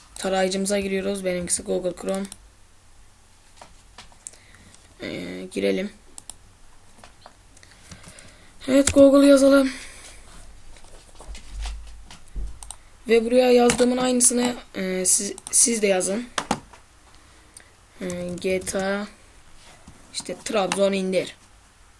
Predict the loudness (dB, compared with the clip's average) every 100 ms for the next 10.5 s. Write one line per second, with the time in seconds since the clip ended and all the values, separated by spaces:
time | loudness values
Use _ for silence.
0 | -20 -20 -20 -20 -20 -20 -20 -4 4 6
1 | 6 2 0 0 -2 -2 -12 -20 -20 -20
2 | -20 -10 2 4 6 4 0 -2 2 0
3 | 0 -12 _ _ _ -10 -4 -2 -2 -4
4 | -2 -2 0 -2 -2 -2 0 0 2 0
5 | 0 -4 -6 -8 -6 -6 -6 -14 -20 -20
6 | -20 -20 _ -20 -20 -12 -10 -8 -8 -10
7 | -12 -8 -2 -2 -2 -2 -2 -2 -6 -12
8 | -4 0 0 -2 -4 -12 -20 -20 -20 -20
9 | -20 -16 -4 -2 0 -2 0 0 0 0
10 | 0 0 -2 -2